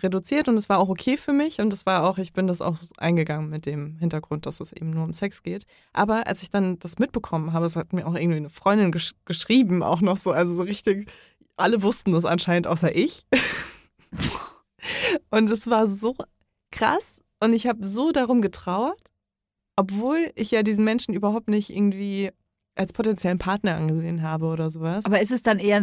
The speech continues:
Speaker 2: äh, eine Form der Enttäuschung, weil man vielleicht verraten wurde oder belogen wurde? Also, dass man sich hintergangen fühlt und gar nicht der Trennungsschmerz?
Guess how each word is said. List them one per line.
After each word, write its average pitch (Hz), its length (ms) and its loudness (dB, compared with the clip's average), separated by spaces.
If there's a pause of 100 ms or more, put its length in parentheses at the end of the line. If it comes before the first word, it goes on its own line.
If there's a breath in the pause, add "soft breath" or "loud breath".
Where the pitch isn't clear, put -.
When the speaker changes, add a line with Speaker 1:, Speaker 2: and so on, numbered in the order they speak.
Speaker 2:
äh, 233 260 -6
eine 190 160 0
Form 208 320 6
der 196 360 6
Enttäuschung, 185 640 2
weil 180 100 2
man 180 240 2
vielleicht 175 380 0
verraten 165 720 0
wurde 214 320 2
oder 175 160 2
belogen 175 680 2
wurde? 233 460 0
Also, 175 200 -6
dass 170 200 0
man 180 100 2
sich 165 140 -6
hintergangen 185 720 0
fühlt 226 440 -8
und 190 100 -6
gar 170 140 2
nicht 185 180 -6
der 165 100 -2
Trennungsschmerz? 220 920 -4